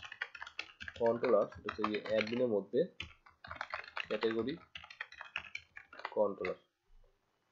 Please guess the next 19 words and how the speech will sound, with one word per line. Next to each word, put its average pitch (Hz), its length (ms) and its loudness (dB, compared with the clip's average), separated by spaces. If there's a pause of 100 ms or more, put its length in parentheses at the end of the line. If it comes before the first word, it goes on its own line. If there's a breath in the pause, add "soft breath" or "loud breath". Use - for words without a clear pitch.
(680 soft breath)
ওকে, - 220 -2
so - 120 -18
আমার 104 180 0
ক্যাটাগরি 117 420 4 (720)
কন্ট্রোলার 110 420 4
আউ-, 101 140 6 (120)
কন্ট্রোলার 110 300 4
হয়ে 107 200 8
গেল। 92 120 2 (1700)
ফাইন। - 180 -2 (840)
So - 60 -6 (100)
এখন 160 200 2
লক্ষ্য 143 220 4
করেন 127 260 12
আমার 113 160 4
কিন্তু 113 200 0
এখানে 113 220 0 (120)
কোনো 110 160 4 (760)
ডেটা 104 240 6